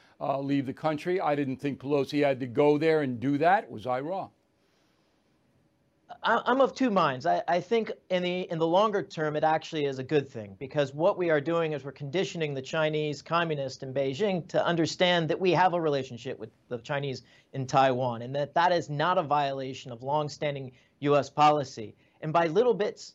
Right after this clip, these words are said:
Speaker 2: taking little steps in that direction to condition them to accept that is important. Now,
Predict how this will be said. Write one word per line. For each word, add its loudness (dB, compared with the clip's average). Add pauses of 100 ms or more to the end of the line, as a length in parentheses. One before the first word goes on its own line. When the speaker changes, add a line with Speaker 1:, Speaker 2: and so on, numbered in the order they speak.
Speaker 2:
taking -8
little 4
steps 0
in -8
that -4
direction 0
to -10
condition -4
them -6
to -6
accept 0
that -2
is -10
important. -6 (480)
Now, 0